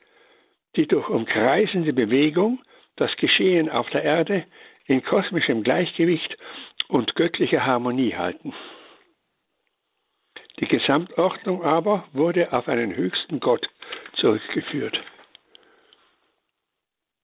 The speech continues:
Das christliche Glaubensverständnis, das an die philosophische Tradition anknüpfte und sich mit ihr auseinandersetzte, erfasste den einen höchsten Gott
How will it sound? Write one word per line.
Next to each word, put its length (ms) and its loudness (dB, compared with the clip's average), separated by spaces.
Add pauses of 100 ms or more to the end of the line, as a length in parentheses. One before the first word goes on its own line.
(460)
Das 140 2
christliche 580 0
Glaubensverständnis, 1160 0 (640)
das 220 2
an 140 0
die 120 2
philosophische 720 2
Tradition 560 2
anknüpfte 760 0 (380)
und 200 2
sich 180 2
mit 220 0
ihr 180 4
auseinandersetzte, 1000 0 (720)
erfasste 600 0
den 220 0
einen 460 2
höchsten 480 -2
Gott 320 -2